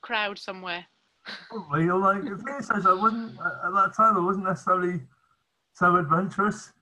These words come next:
Speaker 2: kind of, like,
Speaker 1: Right.
Speaker 2: go-, going necessarily so far down the front.
Speaker 1: Yeah, fair
Speaker 2: Um,
Speaker 1: enough.
Speaker 2: I mean, like, I remember seeing, like, Atari Teenage Riot.
Speaker 1: Okay.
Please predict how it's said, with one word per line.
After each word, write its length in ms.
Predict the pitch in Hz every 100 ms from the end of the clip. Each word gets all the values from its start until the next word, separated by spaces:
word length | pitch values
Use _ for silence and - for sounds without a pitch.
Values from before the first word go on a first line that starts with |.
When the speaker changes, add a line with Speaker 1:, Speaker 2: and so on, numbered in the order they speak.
| _ -
Speaker 2:
kind 140 | 180
of, 80 | 165
like, 240 | 160 147
Speaker 1:
Right. 240 | 190 190 - _ 175 - _ -
Speaker 2:
go-, 140 | 175
going 280 | 165 170 170
necessarily 440 | 170 131 185 165 156
so 240 | - 175
far 240 | 170 170 170
down 200 | 170 165
the 60 | 131
front. 300 | 180 196 170 _ _ _ _ _ -
Speaker 1:
Yeah, 280 | 220 214 220 -
fair 140 | 208
Speaker 2:
Um, 40 |
Speaker 1:
enough. 260 | 202 202 220 - _ 185 -
Speaker 2:
I 40 | 180
mean, 160 | 190
like, 300 | 180 185 175 170 _ _ _ -
I 60 | 190
remember 320 | 196 196 190
seeing, 580 | - 208 196 185 185 131 - _ _ _ _ -
like, 120 | 160
Atari 500 | 160 - 180 175 165
Teenage 260 | 196 170 147
Riot. 440 | 170 165 131 131 - _ _ _ _ -
Speaker 1:
Okay. 440 | 214 208 196 233